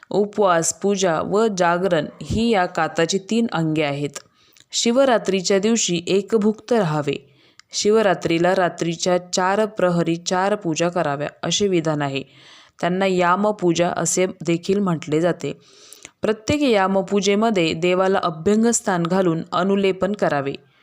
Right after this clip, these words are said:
शिवतत्व आकृष्ट करणारा बेल, पांढरी फुले व रुद्राक्षाच्या माळा शाळुंका व शिवपिंडीवर वाहाव्यात. धोत्रा व आंबा याची पत्रीही या पूजेत वाहतात.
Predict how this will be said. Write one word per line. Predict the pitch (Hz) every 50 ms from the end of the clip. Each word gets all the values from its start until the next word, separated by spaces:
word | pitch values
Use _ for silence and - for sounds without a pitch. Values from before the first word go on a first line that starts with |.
| _ - - _ _ _ -
शिवतत्व | - - - 226 240 247 262 262 - 208 185 175 - 185 196
आकृष्ट | 180 - 180 175 - - 202 214 - - - 226
करणारा | 220 - 185 175 175 180 180 180 175 180 175 165
बेल, | 156 160 180 180 180 180 180 185 185 190 - - _ _ _ _ _ -
पांढरी | 160 165 170 185 185 220 262
फुले | 247 - - 190 165 156 156 151 - -
व | 170 170 180 180 185 196 - - 175
रुद्राक्षाच्या | 175 180 170 185 202 208 208 - - 208 185 180 - 170 165
माळा | 170 175 180 185 185 165 156 160 170 170
शाळुंका | - - 180 175 175 185 202 220 220 208 - 170 160 160 160 - - - - - _ _ -
व | 170 180 190 214 214 202
शिवपिंडीवर | - - 208 208 220 240 233 240 - 180 170 170 160 160 156 165 175 -
वाहाव्यात. | - 175 170 160 165 156 147 139 143 - - _ _ _ _ - - - - _ _ -
धोत्रा | 175 196 202 208 208 - 233 247 254 247
व | 208 196
आंबा | 190 - - 170 190 202 208 190 165 151 - - - -
याची | - - 170 180 175 - 208
पत्रीही | - - 190 180 180 - 196 220 233 214 196 160 - - -
या | - 165 185
पूजेत | 185 185 - 156 151 147 160 165 -
वाहतात. | 190 190 185 170 170 - 135 -